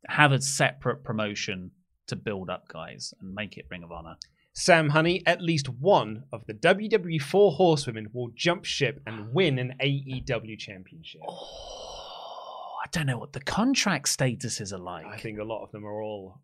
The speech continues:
Speaker 2: under for a number of years, and I don't think any of them are gonna be in the cuts.
Speaker 1: Charlotte's under contract for years.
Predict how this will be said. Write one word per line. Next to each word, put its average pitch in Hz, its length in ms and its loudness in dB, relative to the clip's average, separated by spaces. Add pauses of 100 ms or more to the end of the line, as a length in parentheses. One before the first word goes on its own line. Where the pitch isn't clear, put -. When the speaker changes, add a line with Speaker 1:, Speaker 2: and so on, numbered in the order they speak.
(200)
Speaker 2:
under 110 260 -6
for 107 180 -14
a 101 40 -12
number 101 280 -10
of 95 80 -12
years, 95 240 -10
and 101 80 -8
I 107 40 -4
don't 110 100 -6
think 104 120 -10
any 104 160 -8
of 98 60 -12
them 101 120 -12
are 98 40 -16
gonna 92 160 -14
be 98 80 -12
in 95 80 -12
the 95 60 -14
cuts. - 580 -14
Speaker 1:
Charlotte's 170 1000 4
under 143 160 6
contract 127 460 4
for 117 80 -4
years. 123 680 4